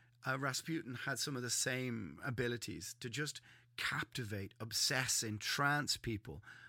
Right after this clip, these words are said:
for whatever reason. He, he, he was a true cult leader, and he had a sort of rock star quality that just seemed to give him this diabolical allure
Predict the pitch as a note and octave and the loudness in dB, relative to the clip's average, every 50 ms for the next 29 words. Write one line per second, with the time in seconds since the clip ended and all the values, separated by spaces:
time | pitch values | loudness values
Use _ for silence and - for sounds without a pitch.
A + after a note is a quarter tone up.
0 | - - - - A#2 A#2 A#2+ C3 C#3 C#3+ C#3 C3+ C3 B2+ C3+ C3+ A#2 G#2+ G#2 G#2 | -18 -12 -8 -6 -6 -4 -2 -2 -2 -2 -2 -2 -2 -2 -2 -4 -4 -2 -2 -2
1 | A#2 B2+ B2+ - - B2 C3 C#3 - - B2+ C3+ B2+ B2 A#2 A#2+ A2+ - - - | -2 -2 -2 -4 -4 -4 -2 -2 -2 -2 -2 -2 -2 -2 -4 -2 -2 -2 -2 0
2 | D#3+ D#3 D#3 D3+ C#3+ C3+ B2+ B2 - - - - - - - - - - _ _ | 0 0 0 0 0 -2 -4 -6 -10 -14 -20 -20 -20 -20 -20 -20 -20 -20 _ _
3 | _ - - - C#3 C#3+ - - - A2 G#2+ G#2 F#2+ F2+ F2 F#2+ A2+ B2 B2 A#2+ | _ -8 -4 -4 -2 -4 -4 -4 -2 -2 -2 -2 -2 -2 -2 -2 0 0 0 0
4 | D3 E3 E3+ E3+ - - C#3+ C3+ G#2+ - - - - - - G#2+ G#2+ A#2 A#2+ B2 | 0 0 0 -2 -2 -2 -2 -4 -6 -8 -14 -20 -20 -12 -8 -6 -4 -4 -4 -4
5 | - - - - - A2 A2 G#2+ G#2 - - A#2+ A#2 A#2+ A2 - A2+ G#2 G#2 G2+ | -4 -4 -2 -2 0 0 -2 -2 -4 -4 -4 -4 -2 -2 -4 -4 -4 -4 -4 -4
6 | - G#2+ - - A2+ A2+ G#2+ - A2+ G2 - _ - A#2 A2 A2 A2+ G#2+ G#2 G2+ | -4 -4 -2 -2 -2 -4 -6 -6 -8 -10 -10 _ -4 -4 -2 -2 -4 -4 -4 -4
7 | G2 G#2 G#2+ G#2+ A2+ A2 A2+ - G#2+ G2+ A2+ A2+ A2 G#2+ G#2+ - - G2+ G2+ F#2+ | -6 -6 -6 -4 -2 -2 -2 -2 -2 -2 -2 0 0 -2 -2 -4 -4 -4 -4 -4
8 | - _ - G#2+ G#2 G#2+ A2 A2 A2 G#2+ G#2 F#2 F2+ | -6 _ -4 -2 0 0 0 0 0 0 -2 -2 -4